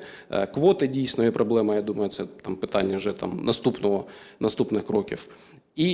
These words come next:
їхати. Відповідно, зелені аукціони, чому це важливо? Це надасть можливість гарантувати банкам повернення їх коштів. З урахуванням того, що прогноз ціни,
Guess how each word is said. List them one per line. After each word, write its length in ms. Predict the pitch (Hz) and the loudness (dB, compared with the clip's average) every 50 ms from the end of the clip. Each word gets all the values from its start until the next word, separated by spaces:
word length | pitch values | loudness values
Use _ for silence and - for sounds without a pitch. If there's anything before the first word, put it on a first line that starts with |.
| 139 - | 0 -2
їхати. 500 | 131 117 117 104 - 90 85 - - - - | 0 0 0 0 0 -4 -10 -10 -12 -4 -2
Відповідно, 600 | 110 117 117 - 143 131 147 135 113 113 110 107 | -2 0 2 2 4 4 4 4 4 4 4 4
зелені 360 | 98 131 131 131 123 113 110 | 4 4 6 6 6 6 4
аукціони, 580 | 110 110 107 - - 185 208 214 202 185 180 180 - | 4 2 2 2 4 4 6 6 4 2 0 -2 -6
чому 260 | - - 135 127 127 | -2 2 4 6 6
це 120 | 127 - 117 | 4 4 2
важливо? 380 | 117 117 113 117 117 110 104 | 2 2 2 2 2 2 0
Це 140 | 101 - 156 | 2 2 2
надасть 340 | 147 117 113 120 110 - - | 2 4 4 2 0 2 0
можливість 560 | 107 110 139 165 180 175 151 - - - - - | -2 0 2 2 2 0 0 -4 -8 -14 -12 -2
гарантувати 720 | 120 117 117 120 117 117 123 113 110 104 95 - - - - | 0 2 2 2 2 2 2 4 4 4 4 2 -2 -6 -2
банкам 440 | 107 120 156 170 160 - 143 131 123 | 2 4 4 4 2 0 -2 -4 -2
повернення 580 | - - 104 101 117 127 - - 101 104 98 - - - | -2 0 2 4 4 4 4 2 0 0 0 -2 -4 -6
їх 320 | - 107 113 117 - - - | -2 -2 -2 -2 -2 -8 -6
коштів. 360 | - - - - - - - - - - - - - _ | -4 -4 -4 -4 -8 -14 -18 -20 -20 -20 -20 -20 -18 _
З 40 | - | 2
урахуванням 480 | 120 131 143 - 165 160 160 151 139 127 | 2 4 4 6 6 6 8 8 6 6
того, 280 | 131 - 127 110 107 | 6 6 6 6 4
що 160 | 98 - 117 - | 2 2 -2 0
прогноз 360 | - - 127 131 127 127 - | 0 2 4 4 4 4 2
ціни, 400 | - - 117 113 107 95 82 | 0 2 4 6 6 4 2